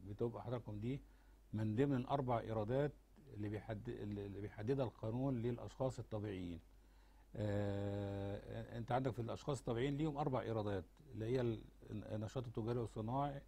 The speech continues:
المرتبات الأول، مرتبات وأجور، والنشاط التجاري والصناعي والمهن الحرة، وإيراد الثروة العقارية. الأربع إيرادات دول حضراتكم بنجمعهم. آه، عندك أربع إيرادات، بنجمع الأربع إيرادات وبندي لك إعفاء. حضراتكم هنا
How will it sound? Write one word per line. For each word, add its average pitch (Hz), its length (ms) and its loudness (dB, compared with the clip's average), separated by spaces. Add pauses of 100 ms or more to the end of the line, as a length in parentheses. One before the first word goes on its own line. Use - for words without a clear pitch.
(120)
المرتبات 117 520 2
الأول، 139 540 0
مرتبات 113 440 0
وأجور، 117 460 2 (540)
والنشاط 104 920 0
التجاري 117 340 2
والصناعي 120 400 0
والمهن 113 300 0
الحرة، 139 580 -2 (100)
وإيراد 113 520 2 (100)
الثروة 120 600 0 (500)
العقارية. 101 580 0 (480)
الأربع 156 280 10
إيرادات 127 320 4
دول 127 180 4
حضراتكم 113 300 0
بنجمعهم. 104 720 0 (840)
آه، 107 260 -4 (280)
عندك 151 400 6
أربع 147 240 4
إيرادات، 135 300 2
بنجمع 139 300 2
الأربع 139 340 0
إيرادات 117 360 0
وبندي 123 260 2
لك 139 180 -2
إعفاء. 117 340 6
حضراتكم 123 420 4
هنا 120 320 0